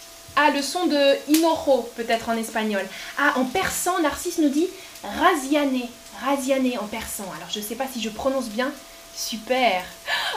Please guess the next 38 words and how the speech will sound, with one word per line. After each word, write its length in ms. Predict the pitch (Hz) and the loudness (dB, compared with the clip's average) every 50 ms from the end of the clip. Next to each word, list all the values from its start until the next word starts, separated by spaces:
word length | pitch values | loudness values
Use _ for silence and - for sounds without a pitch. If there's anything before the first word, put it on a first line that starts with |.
| - 330 | 2 2
Arsane 360 | 339 339 - - 403 392 370 | 2 4 4 4 4 6 6
dit, « 100 | 349 330 320 | 6 4 4
Je 40 | 302 | 2
crois 220 | 285 - - 403 | 0 0 0 2
qu'on 140 | 415 370 330 | 2 2 2
va 100 | 285 285 | 2 4
passer 260 | 285 349 339 349 - 381 | 4 4 4 6 6 6
une 200 | 330 302 302 320 | 6 6 6 6
nuit 180 | 349 403 427 277 | 4 4 6 6
blanche 380 | 349 359 403 403 523 523 508 | 8 8 8 8 8 6 6
avec 240 | 349 247 339 - - | 6 6 6 4 4
ce 200 | - - 370 339 | 4 6 6 6
stream. » 520 | - - - - - - 359 349 339 311 302 - - - 523 - - 988 960 - 440 - - | 6 4 -2 -4 -2 2 4 6 6 6 4 2 -2 -2 0 0 0 0 0 0 0 6 8
Une 240 | 294 311 330 330 349 | 8 10 10 10 8
nuit 200 | 370 381 415 339 | 8 8 6 6
blanche, 260 | 311 330 381 427 415 - | 6 6 6 6 4 2
ça 80 | 330 277 | 2 2
veut 100 | 262 269 | 2 2
dire 140 | 359 359 - | 0 2 2
quand 180 | 311 285 285 | 0 0 2
on 40 | 302 | 4
ne 120 | 277 277 269 | 4 4 6
dort 320 | 214 262 349 359 - - | 8 8 8 8 6 2
pas. 280 | - - 302 285 294 311 - - - - - - - - - - - | -2 2 2 4 4 2 -2 -10 -18 -18 -18 -18 -18 -20 -16 -4 0
Oui, 120 | 330 392 403 415 - | 2 2 2 2 0
c'est 80 | 370 269 | -4 -4
possible, 480 | 262 320 349 349 - 440 427 311 302 247 | -4 -6 -6 -4 0 0 2 2 2 0
j'espère. 480 | 302 339 339 - - 415 415 392 - | 0 -2 0 2 4 6 6 6 4
Moi, 100 | 262 330 | 2 2
j'espère 340 | 330 339 330 330 - 427 440 - | 2 2 0 0 0 0 0 0
que 80 | 359 | 0
je 80 | 294 320 | 0 0
vais 100 | 285 302 | 0 2
dormir. 380 | 254 294 294 339 427 415 415 - - - - - - - | 2 2 2 2 2 2 2 2 2 -2 -6 -8 -6 -6
<laughs> 80 | 262 - - 269 262 - - - 339 - - - - - - - 311 - - - - - - - - - - - - - - - - - - - - - - - - - - 571 523 - - - - - - - - - - - - - - - - - - - - - - - | -6 -4 -4 -6 -6 -6 -6 -8 -8 -8 -10 -14 -14 -14 -12 -12 -12 -10 -12 -12 -12 -12 -10 -10 -10 -12 -12 -12 -12 -12 -12 -12 -12 -14 -14 -14 -10 -6 -4 -2 -2 0 -2 -2 -4 -6 -8 -10 -14 -16 -16 -18 -20 -20 -20 -20 -20 -20 -20 -20 -20 -20 -20 -20 -20 -14 -6 -2
Et 140 | 359 359 | -2 -2
Franck 340 | 359 - - 359 381 349 - | 0 2 4 4 4 4 2
dit, « 180 | 330 349 311 | 0 -2 0